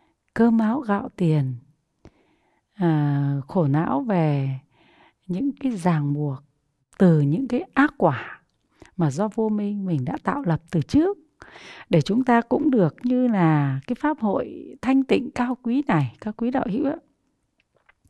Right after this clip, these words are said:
Gặp Đức Phật thì có Bồ Tát năm trăm ngàn người. Các quý đạo hữu thấy có thích không?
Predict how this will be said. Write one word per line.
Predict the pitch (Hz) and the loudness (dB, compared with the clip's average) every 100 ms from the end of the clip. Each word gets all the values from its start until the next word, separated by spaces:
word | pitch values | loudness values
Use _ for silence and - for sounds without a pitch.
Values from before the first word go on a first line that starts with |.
| - - - - - | -20 -20 -20 -20 -2
Gặp | 202 175 | 0 2
Đức | 233 311 | 2 -2
Phật | - 202 165 _ _ _ _ - - - _ | 0 0 0 _ _ _ _ -20 -20 -20 _
thì | 196 175 160 151 143 135 - _ _ _ _ _ _ | 0 4 4 4 2 -2 -8 _ _ _ _ _ _
có | - 190 226 277 302 302 _ _ _ _ _ _ _ _ _ _ _ _ _ _ _ _ - | 0 2 4 2 0 -4 _ _ _ _ _ _ _ _ _ _ _ _ _ _ _ _ 2
Bồ | 180 156 | 4 4
Tát | 262 320 - | 2 0 2
năm | 277 294 | 6 6
trăm | 285 302 277 | 6 6 6
ngàn | 208 151 | 6 4
người. | 147 156 143 127 120 _ - | 2 4 2 0 -4 _ -6
Các | 240 | -4
quý | - 233 | -2 -2
đạo | 247 202 | -2 -2
hữu | 294 | -2
thấy | 220 233 | -2 -4
có | 247 | -2
thích | 285 | -2
không? | 277 | 0